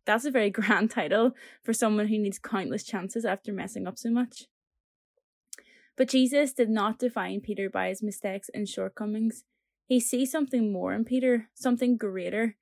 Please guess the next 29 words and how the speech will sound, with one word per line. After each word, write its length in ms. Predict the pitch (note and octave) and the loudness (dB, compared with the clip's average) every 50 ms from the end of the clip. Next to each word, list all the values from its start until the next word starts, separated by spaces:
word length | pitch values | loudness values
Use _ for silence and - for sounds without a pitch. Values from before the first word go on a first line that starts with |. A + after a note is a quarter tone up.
| _ _ _ _ _ _ _ | _ _ _ _ _ _ _
He 120 | - B3+ | -2 0
saw 200 | A#3 - B3 A3+ | 2 4 2 2
potential 800 | A#3 - A#3+ - - A#3 G#3+ G3+ G3+ - - C#4 C4+ B3+ B3 A3+ - _ _ _ _ _ - | 2 0 -4 -4 -4 -4 -4 -4 -2 0 2 4 4 4 4 2 0 _ _ _ _ _ -2
and 160 | - A3+ A3+ | 2 2 2
someone 380 | - - A3+ A3 A3 A#3 B3 B3 | 2 2 2 2 4 4 4 4
who 100 | A#3+ B3 | 4 2
could 140 | A#3+ A3 - | 0 -2 -2
do 160 | G3+ G3+ G3+ | -4 -4 -4
great 400 | F#3 - F#3+ F#3 F#3+ F#3+ - - | -4 -4 -2 -2 -2 -4 -4 -6
things. 480 | G3 F3+ F#3 G3 G#3+ A3 - - - _ _ _ _ _ _ _ _ _ _ | -6 -4 -2 -2 -2 -2 -2 -6 -12 _ _ _ _ _ _ _ _ _ _
He 140 | _ - B3+ | _ 2 2
saw 240 | A#3 - C#4 B3+ B3 | 4 6 6 6 6
all 300 | - - A#3 A#3 B3 C4+ | 6 4 4 6 8 8
of 100 | D4 C#4 | 6 6
this 320 | B3 G#3 G3+ G#3 G3+ - | 4 2 2 0 0 -4
in 180 | - - A#3 A3+ | -6 -4 -4 -4
Peter, 320 | - A3 G3+ G3+ G3+ G#3 G#3+ - | -2 -4 -4 -4 -4 -4 -2 -2
even 260 | G3+ A3+ G#3+ B3+ C4+ | 0 2 4 4 4
when 160 | C4 B3+ A#3+ | 6 4 4
Peter 280 | A#3 A3+ G#3 G3 G3+ G3 | 2 0 0 0 -2 -2
could, 160 | - A3+ G#3 G#3 G#3 - - - _ _ - | -2 -2 -2 -2 -4 -6 -12 -16 _ _ -6
couldn't 260 | - A3 G#3 G#3+ G#3+ | -4 -2 -2 -2 -2
see 240 | G#3 - G#3+ G#3 G3 | -4 -4 -6 -4 -4
it 180 | G3 G3+ - _ - | -4 -6 -8 _ -12
himself. 640 | G#3 G3+ G3+ - - F#3+ - B3 C4 - - _ _ _ - | -10 -10 -8 -6 -6 -6 -6 -6 -8 -10 -14 _ _ _ 4
Now, 320 | B3 A#3 A#3 A#3 A#3+ A#3 - - _ _ _ - | 6 8 8 8 6 4 2 -2 _ _ _ -2
I 120 | - A3+ A3+ | 2 4 6
must 480 | A#3 A3+ A3+ A#3+ A#3+ - - - - - | 6 6 6 4 2 0 -4 -8 -4 -2
admit, 580 | - A#3 A3 G#3+ F#3+ E3+ G3+ G3 - - - | -2 -2 0 -2 -2 -4 -4 -6 -8 -14 -18